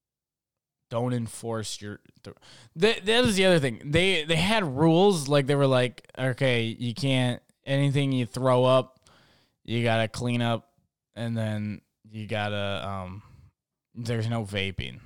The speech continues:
on the bus." And right away, everyone's vaping on this bus, and he sees it, and he's like, "All right, well, it's fine, just,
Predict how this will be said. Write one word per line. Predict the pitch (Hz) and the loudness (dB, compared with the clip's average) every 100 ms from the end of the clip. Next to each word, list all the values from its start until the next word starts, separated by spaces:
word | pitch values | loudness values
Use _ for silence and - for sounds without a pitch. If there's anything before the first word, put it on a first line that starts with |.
| - | -14
on | 98 | -12
the | 90 | -10
bus." | 87 69 - - - - _ _ _ | -10 -12 -12 -14 -16 -20 _ _ _
And | 123 120 117 117 113 _ 123 | -6 -4 -4 -6 -8 _ -2
right | 185 185 | 2 4
away, | 151 123 110 | 4 4 2
everyone's | 113 143 135 123 117 104 | 0 0 2 0 0 -2
vaping | 101 95 101 95 | -2 -4 -6 -8
on | 90 | -10
this | 87 - | -10 -10
bus, | 107 98 90 - - - - | -6 -4 -4 -6 -8 -10 -12
and | 104 98 95 95 - | -8 -8 -8 -10 -10
he | 113 160 | -8 -6
sees | 147 123 113 101 | -4 -2 -4 -4
it, | 104 | -8
and | 101 98 | -8 -8
he's | 104 92 | -8 -8
like, | 85 82 - _ | -12 -12 -18 _
"All | 98 98 | -12 -8
right, | 110 113 104 98 - | -4 -4 -4 -8 -10
well, | 110 110 113 110 _ _ _ _ _ _ _ _ _ _ _ | -8 -4 -4 -6 _ _ _ _ _ _ _ _ _ _ _
it's | - - | -14 -10
fine, | - 123 110 104 | -4 -2 -2 -4
just, | 95 90 104 107 | -8 -10 -10 -12